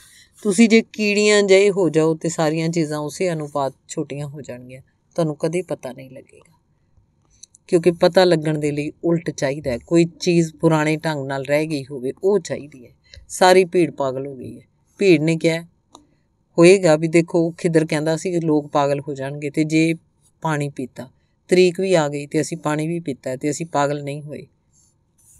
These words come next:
ਇਹ ਖਿਦਰ ਗਲਤ ਹੈ। ਇਹ ਤੁਸੀਂ ਵੀ ਕਹਿ ਰਹੇ ਹੋ, ਤੁਸੀਂ ਕਹਿੰਦੇ ਹੋ ਬੁੱਧ ਨੇ ਕਿਹਾ, "ਅਜਿਹਾ ਕਰੋਗੇ ਤਾਂ ਪਾਗਲ ਹੋ ਜਾਓਗੇ।" ਕਿੱਥੇ ਅਸੀਂ ਪਾਗਲ ਹੋਏ? ਮਹਾਵੀਰ ਕਹਿੰਦੇ ਹਨ, "ਅਜਿਹਾ ਕਰੋ ਤਾਂ ਨਰਕ 'ਚ ਸੜੋਗੇ।"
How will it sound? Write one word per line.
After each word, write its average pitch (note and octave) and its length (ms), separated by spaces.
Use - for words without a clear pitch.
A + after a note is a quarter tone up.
ਇਹ E3+ 100
ਖਿਦਰ D#3 320
ਗਲਤ A#2+ 320
ਹੈ। - 160
ਇਹ G#3+ 80
ਤੁਸੀਂ A#3+ 300
ਵੀ C4+ 120
ਕਹਿ F#3+ 200
ਰਹੇ F#3+ 140
ਹੋ, C3+ 120
ਤੁਸੀਂ G3 300
ਕਹਿੰਦੇ G#3+ 260
ਹੋ A3+ 60
ਬੁੱਧ G3 240
ਨੇ G3+ 180
ਕਿਹਾ, E3+ 340
"ਅਜਿਹਾ F3 280
ਕਰੋਗੇ E3+ 380
ਤਾਂ F3+ 120
ਪਾਗਲ D3+ 320
ਹੋ D3+ 140
ਜਾਓਗੇ।" - 380
ਕਿੱਥੇ F#3 300
ਅਸੀਂ E3+ 200
ਪਾਗਲ D3 340
ਹੋਏ? D#3+ 280
ਮਹਾਵੀਰ E3+ 440
ਕਹਿੰਦੇ E3+ 360
ਹਨ, D#3 220
"ਅਜਿਹਾ D#3+ 300
ਕਰੋ D#3 260
ਤਾਂ D#3+ 140
ਨਰਕ D3 320
'ਚ D#3+ 120
ਸੜੋਗੇ।" D3+ 520